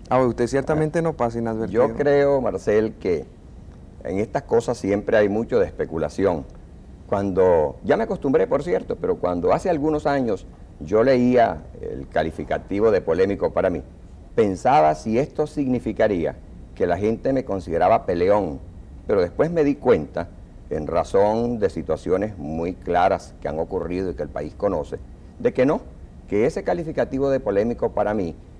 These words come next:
Speaker 2: es para señalar en mi persona a alguien que no anda con complacencias, alguien que no tiene una actitud acolchonada ante las cosas, alguien que se define con líneas rectas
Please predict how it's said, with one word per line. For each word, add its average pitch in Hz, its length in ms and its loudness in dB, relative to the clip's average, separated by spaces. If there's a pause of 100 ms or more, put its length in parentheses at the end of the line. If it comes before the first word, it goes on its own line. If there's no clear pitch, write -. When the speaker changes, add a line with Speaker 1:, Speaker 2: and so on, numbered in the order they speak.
(140)
Speaker 2:
es 110 240 2
para 101 480 2
señalar 92 480 0
en 147 100 0
mi 139 120 0
persona 104 600 -2 (100)
a 117 100 4
alguien 127 460 0 (400)
que 87 140 -2
no 95 160 0
anda 120 220 2
con 101 260 -4
complacencias, 98 1080 -2 (420)
alguien 117 680 2 (220)
que 90 160 0
no 98 160 0
tiene 110 600 0 (100)
una 104 440 -2
actitud 85 680 -4 (200)
acolchonada 92 920 2
ante 82 220 -4
las 92 120 -2
cosas, - 480 0 (460)
alguien 120 540 2 (100)
que 90 100 -2
se 85 140 -4
define 110 440 0
con 82 220 -2
líneas 101 400 -2 (180)
rectas 107 680 0